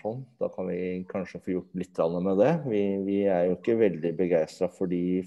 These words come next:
forholdene, eller Anders er ikke veldig begeistret for de forholdene når det blir, eh, ganske lite vind, det vil si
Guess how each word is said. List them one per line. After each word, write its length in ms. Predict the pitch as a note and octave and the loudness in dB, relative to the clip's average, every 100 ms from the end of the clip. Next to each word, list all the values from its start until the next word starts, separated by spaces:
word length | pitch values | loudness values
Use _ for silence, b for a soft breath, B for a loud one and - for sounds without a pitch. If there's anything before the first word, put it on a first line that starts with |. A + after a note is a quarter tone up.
| - | -2
forholdene, 580 | F#2+ E2 D#2 D#2+ G2 | 0 0 -2 0 0
eller 200 | F2+ F#2 G#2+ | 2 2 2
Anders 360 | F#2 F2 G2+ D#2 | 0 -2 0 0
er 160 | C#2+ | 0
ikke 220 | D2+ F#2+ F2+ | -2 2 2
veldig 180 | D2+ D#2 | 2 -2
begeistret 460 | E2+ C#2 - E2+ - | -2 -2 -4 -8 -4
for 100 | F2 | -4
de 100 | E2 | -2
forholdene 540 | - D#2+ D2 D2 F2+ G2 | 0 0 0 -2 -2 -2
når 160 | E2+ | 0
det 80 | F2+ F2 | 0 0
blir, 260 | E2+ F2 F2+ | 0 2 2
eh, 180 | F2 E2+ E2 _ - _ - _ | 0 -4 -14 _ -20 _ -20 _
ganske 400 | A2 G2+ - G2+ | 0 0 0 -2
lite 380 | F#2+ F2+ - F#2+ | 0 -4 -2 0
vind, 280 | A2 C#3 D3+ _ F#2 G2 | 0 0 -6 _ -6 0
det 140 | F2+ | 2
vil 100 | E2+ | 0
si 260 | F2 - | -2 -4